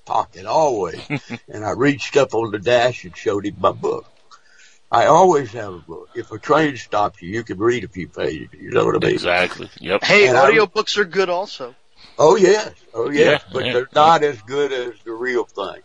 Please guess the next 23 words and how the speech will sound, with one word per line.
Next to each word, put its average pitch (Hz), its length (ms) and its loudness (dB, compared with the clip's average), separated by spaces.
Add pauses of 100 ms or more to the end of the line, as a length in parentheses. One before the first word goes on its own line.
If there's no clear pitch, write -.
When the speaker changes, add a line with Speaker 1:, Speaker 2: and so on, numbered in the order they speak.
(440)
Speaker 1:
You 107 220 -4
don't 123 340 4
study 123 540 0
'em 101 120 -2
as 98 140 -10
good. 92 320 -6 (540)
You 101 160 -4
move 117 280 4
through 147 260 6
it 151 140 0
faster. 139 640 0 (480)
And, 85 280 -4
Speaker 2:
Yep. 95 80 -2
Speaker 1:
uh, 92 100 -6 (420)
but 113 120 4
I 160 140 6
read 170 220 2
a 113 60 -2
lot 107 220 -2
of 98 220 -6
audiobooks 92 520 -12
now, 90 160 -8 (100)
too. 101 240 -6